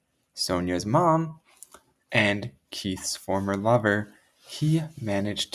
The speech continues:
to take a D N A test off of a can of Mom's root beer. The results came back negative. Keith then spent quite a few days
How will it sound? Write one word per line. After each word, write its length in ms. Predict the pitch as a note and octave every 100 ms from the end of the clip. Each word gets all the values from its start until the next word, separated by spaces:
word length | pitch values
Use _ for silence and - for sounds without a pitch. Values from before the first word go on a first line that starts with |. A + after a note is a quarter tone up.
| -
to 80 | B2
take 440 | - F2 - - _ -
a 80 | D3+
D 260 | C#3 E2
N 140 | E2 F#2
A 140 | F2
test 500 | - G2+ F#2 - - -
off 260 | - -
of 140 | G2 G3+
a 60 |
can 420 | G3+ - C#2+ E2+ - -
of 160 | A#2 C3+
Mom's 480 | F2 A#1+ B1+ - -
root 280 | F#2 F2 -
beer. 320 | F2 D#2+ - - - - - - - _ _ - _
The 120 | A#2+
results 500 | C3 C3+ F2 D2+ -
came 340 | - - D#2+ -
back 340 | E2 E2+ -
negative. 680 | F2 F2 F2+ E2+ F2 D#2+ - _ _ _ - - _ -
Keith 360 | - G#2 G2 C3+
then 360 | A#2 B2 A2+ A2 - - _
spent 520 | - - G#2 F#2+ - - _
quite 320 | - - A#2
a 40 | A2+
few 240 | - A2+
days 560 | G#2+ D#2+ F2 D#2 -